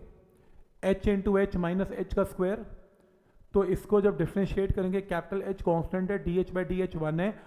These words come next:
और एक्स स्क्वायर की differentiation two H है, solve करके answer क्या आएगा, H by two। तो कुछ ना करें, बस ये देखें पानी की height क्या है, दस मीटर है, जाके पाँच मीटर पे होल कर दे, maximum पानी बाहर गिरेगा। क्या सही result है?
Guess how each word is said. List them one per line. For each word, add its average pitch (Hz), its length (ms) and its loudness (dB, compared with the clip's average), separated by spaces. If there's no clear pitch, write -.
और 165 80 2
एक्स 170 160 -4
स्क्वायर 185 220 0
की 185 100 0
differentiation 175 680 -2
two 185 160 2
H 190 180 0
है, 233 160 2
solve 170 280 -2
करके 160 220 -8
answer 156 280 -6
क्या 151 160 -6
आएगा, 143 220 -8
H 143 220 -12
by 123 200 -10
two। 127 100 -10
तो 160 60 -10
कुछ - 320 -10
ना 165 140 -2
करें, 135 280 -4
बस 151 260 -6
ये 180 200 4
देखें 185 340 -2
पानी 160 260 -2
की 170 100 -4
height 139 300 -6
क्या 127 160 -8
है, 123 100 -12
दस - 200 -10
मीटर 185 280 -2
है, 175 220 -6
जाके 151 220 -6
पाँच 170 280 -6
मीटर 147 200 -6
पे 156 100 -8
होल 139 180 -2
कर 135 140 -10
दे, 143 180 -4
maximum 143 360 -6
पानी 127 200 -8
बाहर 117 160 -10
गिरेगा। 101 340 -14
क्या 120 140 -14
सही 131 200 -8
result 143 320 -6
है? 180 80 -6